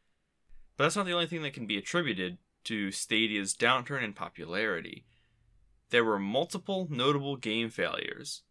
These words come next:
Journey to the Savage Planet, when it was originally launched on Stadia, went unresponsive if the player tried to open the start menu.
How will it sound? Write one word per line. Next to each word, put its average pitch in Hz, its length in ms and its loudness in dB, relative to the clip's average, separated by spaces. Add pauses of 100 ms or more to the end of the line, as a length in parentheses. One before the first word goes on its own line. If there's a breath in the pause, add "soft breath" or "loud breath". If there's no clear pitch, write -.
(640)
Journey 151 280 4
to 160 80 -4
the 135 60 -8
Savage 110 420 2
Planet, 190 460 2 (460)
when 120 120 -2
it 117 40 4
was 117 120 0
originally 131 420 2
launched 123 460 0
on 101 220 -2
Stadia, 98 600 2 (680)
went 170 280 0
unresponsive 151 800 2
if 101 100 -2
the 104 80 -4
player 131 280 4
tried 120 200 0
to 110 80 0
open 123 320 -2
the 92 60 -6
start - 440 4
menu. 87 360 -8